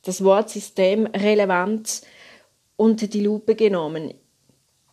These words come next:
Wir unterhielten uns über die aktuelle Lage, eben wie das jetzt ist mit den Anlässen, wie die jetzt wieder, wieder stattfinden und wie das aber war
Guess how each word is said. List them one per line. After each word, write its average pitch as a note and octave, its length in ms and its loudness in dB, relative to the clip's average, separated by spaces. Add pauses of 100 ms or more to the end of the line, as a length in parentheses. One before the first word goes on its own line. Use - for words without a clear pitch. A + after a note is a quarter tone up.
(1160)
Wir A#3+ 180 4
unterhielten C4+ 800 -2
uns B3+ 440 -4
über A3+ 300 -4
die G#3 340 -8 (560)
aktuelle A3 640 6
Lage, C#4+ 400 6
eben B3 420 6
wie A3 100 -2
das G3 200 -2
jetzt F#3 240 0
ist C#4+ 220 -6
mit A3 160 -2
den F3 100 -4
Anlässen, B3 760 4
wie G3 100 -4
die G3 160 -12
jetzt F#3+ 300 0
wieder, F#3 400 -6
wieder E3+ 240 -8
stattfinden C4 1040 2
und G#3 260 2
wie G#3+ 120 -2
das A3 180 2
aber G3 300 4
war F#3 480 4